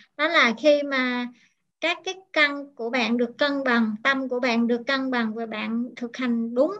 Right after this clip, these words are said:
Và mặc dù bạn đang thực hành đúng như vậy nhưng mà bạn không tin về điều đó. Và do bạn không có tin, tức là tính này yếu á, thì bạn sẽ không có năng lượng, bạn sẽ không có tinh tấn. Do vậy mà để,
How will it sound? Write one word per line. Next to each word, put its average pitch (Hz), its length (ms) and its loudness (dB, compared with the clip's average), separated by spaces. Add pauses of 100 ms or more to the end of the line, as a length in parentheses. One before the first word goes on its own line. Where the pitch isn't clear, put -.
(520)
Và 254 80 -4
mặc 262 260 0
dù 262 180 8
bạn 240 220 2
đang 277 220 2
thực 262 160 -2
hành 233 240 -2
đúng 302 220 -4
như 339 120 -6
vậy 247 200 -2
nhưng 262 160 -2
mà 247 120 -6
bạn 233 200 -6
không 254 240 -12
tin 269 300 -2
về 247 140 -6
điều 214 180 -4
đó. 254 360 -10 (440)
Và 254 80 0
do 269 320 4
bạn 226 180 -4
không 277 180 -14
có 320 80 -4 (140)
tin, 277 280 2
tức 330 100 -10
là 269 200 -8
tính 330 240 0
này 311 120 -6
yếu 302 280 -2
á, 427 160 -12 (200)
thì 269 60 -10 (320)
bạn 214 320 -4
sẽ - 220 -8
không 269 140 -12 (120)
có 302 100 -12
năng 269 180 -14
lượng, 226 360 -10 (400)
bạn 226 240 -4
sẽ 233 220 -2
không 262 260 -2
có 294 80 -4
tinh 262 300 -2
tấn. 269 140 -2 (640)
Do 262 200 2
vậy 226 260 0
mà 220 340 2 (320)
để, 233 400 6